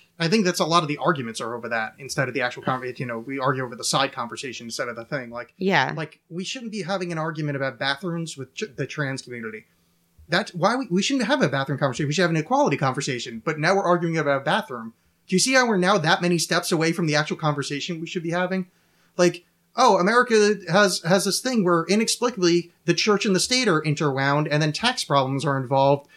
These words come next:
Speaker 1: with, uh, with marriage rights. So let's have a false argument about gay marriage rights. Well, we, we sh-, no. Straight people shouldn't get married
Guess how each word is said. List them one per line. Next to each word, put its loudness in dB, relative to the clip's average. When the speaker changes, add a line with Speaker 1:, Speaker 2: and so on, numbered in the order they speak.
Speaker 1:
with, 0
uh, 4
with -2
marriage 0
rights. -4
So 2
let's 2
have 2
a 0
false 0
argument 0
about 0
gay 2
marriage 2
rights. -2
Well, -16
we, -4
we 2
sh-, -6
no. 4
Straight 6
people 4
shouldn't 4
get -2
married 4